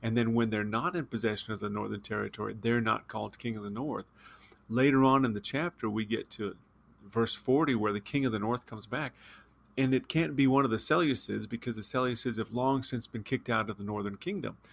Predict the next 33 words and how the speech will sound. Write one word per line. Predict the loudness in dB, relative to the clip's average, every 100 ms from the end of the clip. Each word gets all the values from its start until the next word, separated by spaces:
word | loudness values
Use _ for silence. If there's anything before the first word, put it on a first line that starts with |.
| -20 -20 -20 _ _
What | 4 6
we | 6
should | 4
be | 4
looking | 4 2 0
for | 0 0
instead | -2 -2 -2 -2
is | -4
who | 0 0
possessed | 0 -2 0 0 -2 -4 -4
Asia | -4 -4
Minor | -4 -4 -6 -8
and | -12
Thrace | -8 -6 -6 -10
at | -12
that | -16 -12
time, | -10 -10 -12 -16
and | -16 -12 -6
that | -4 -4 -6
is | -8 -6
who | -6 -6
is | -8
the | -10 -12 -12
king | -8 -8 -6
of | -10 -8
the | -6
north | -4 -4 -6 -14 _ _
for | -8
that | -4 -4 -4
part | -4 -4
of |
the | -6
prophecy. | -10 -10 -6 -6 -6